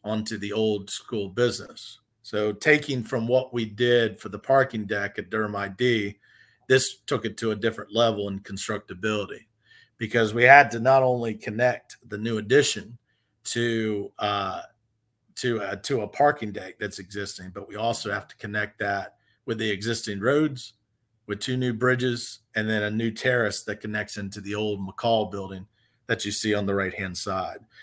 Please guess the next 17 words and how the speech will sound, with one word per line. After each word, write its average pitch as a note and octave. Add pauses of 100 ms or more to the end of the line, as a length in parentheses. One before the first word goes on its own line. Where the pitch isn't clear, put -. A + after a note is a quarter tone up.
(140)
So A2+
a A2+
really C#3
complex B2+
project, A2+ (440)
uh, G#2
with G2+
a A#2
lot A#2+
of B2
logistics A#2 (120)
and, G2+ (120)
and, G2+
uh, G2
complexity G2+
to G2+
it. F#2+